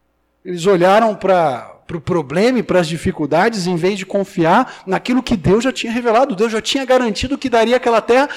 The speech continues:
aos descendentes de Abraão e ponto final. Vamos confiar no Senhor e obedecê-lo. Essa geração nova é bem severa. Eles falam, "Olha, todo aquele que não obedecer às ordens de Josué, o que que deveria acontecer?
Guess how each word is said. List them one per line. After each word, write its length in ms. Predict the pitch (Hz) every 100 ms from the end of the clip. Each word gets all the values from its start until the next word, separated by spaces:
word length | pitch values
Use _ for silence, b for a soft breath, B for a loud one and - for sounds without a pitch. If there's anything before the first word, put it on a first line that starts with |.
| B
aos 180 | 262 226
descendentes 560 | 269 277 262 262 277
de 80 | 262
Abraão 340 | 277 269 269 320
e 60 |
ponto 400 | - 277 311 302
final. 500 | 269 302 240 302 269 B 156
Vamos 300 | 226 285 -
confiar 520 | 294 285 254 269 320
no 80 | 285
Senhor 400 | 277 254 262 294
e 40 |
obedecê-lo. 1200 | 294 294 294 - - 302 330 311 233 131 107 - _ _ _ _ _ _ _ _ _ _ _ _ _ _ - b b b b b b b b b b b _ -
Essa 260 | 180 208
geração 720 | 180 196 170 - 226 277 220
nova 520 | 151 147 165 226 202 156
é 40 |
bem 220 | 127 202
severa. 580 | - 247 147 160 233 254
Eles 240 | 165 160
falam, 360 | - 180 180 165
"Olha, 240 | 165 185
todo 220 | 175 185 233
aquele 220 | - 233
que 140 | 220
não 120 | 208
obedecer 560 | 202 185 160 - 196 196
às 240 | 170 156 135
ordens 340 | 170 214 208
de 80 | 175
Josué, 400 | 156 170 151 185
o 40 |
que 120 | 202 220
que 80 |
deveria 300 | 208 185 185
acontecer? 680 | 196 196 170 - 226 262